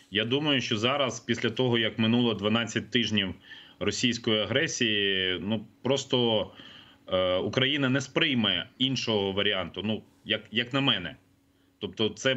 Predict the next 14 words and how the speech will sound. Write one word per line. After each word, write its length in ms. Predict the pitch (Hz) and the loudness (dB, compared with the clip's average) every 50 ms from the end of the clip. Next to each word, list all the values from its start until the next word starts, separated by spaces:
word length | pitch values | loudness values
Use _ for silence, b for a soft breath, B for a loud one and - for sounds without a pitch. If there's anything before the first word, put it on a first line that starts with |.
| 120 117 120 | 0 -2 -2
моє 360 | 101 107 117 127 135 135 120 | -2 0 0 2 2 0 -2
суб'єктивне 600 | 120 - 123 120 117 107 - - 131 117 117 117 | -2 -4 -2 -2 -2 -2 -2 -2 -2 0 0 -2
бачення. 460 | 110 110 101 87 - - 78 71 - - _ b b b b b b b b b b | 0 0 -2 -2 -2 -6 -10 -12 -16 -18 _ b b b b b b b b b b
Звичайно, 760 | 92 110 131 131 - 220 247 254 220 190 156 139 123 - - - - | -4 -4 -2 0 2 0 2 2 2 2 2 2 0 -2 -4 -8 -2
е, 60 | 113 110 | 0 0
е, 220 | 107 107 104 98 - _ - - 107 104 | 2 0 0 -4 -8 _ -8 -2 0 2
якщо 600 | 104 110 113 110 - - 165 175 175 156 127 98 - B B B B B B B B B B - | 2 2 0 0 0 0 2 2 4 2 2 0 -4 B B B B B B B B B B -2
три 180 | - 131 151 | 0 0 2
роки 280 | 156 160 156 135 - 139 | 2 2 0 0 0 0
тому, 540 | - 139 135 143 156 151 131 113 107 - - _ - - | 2 2 0 2 2 2 2 2 0 -2 -8 _ -4 0
е, 20 | 104 101 101 101 98 98 98 98 95 95 92 92 90 | 2 2 4 4 4 4 4 4 4 4 2 2 2
Володимир 440 | 95 110 117 117 135 151 147 127 | 2 2 2 2 2 2 2 2
Зеленський 460 | 113 120 120 131 143 131 123 - 123 110 | 2 2 2 2 2 0 0 0 2 2
мав, 320 | 113 123 131 120 - - | 4 2 2 0 -4 -8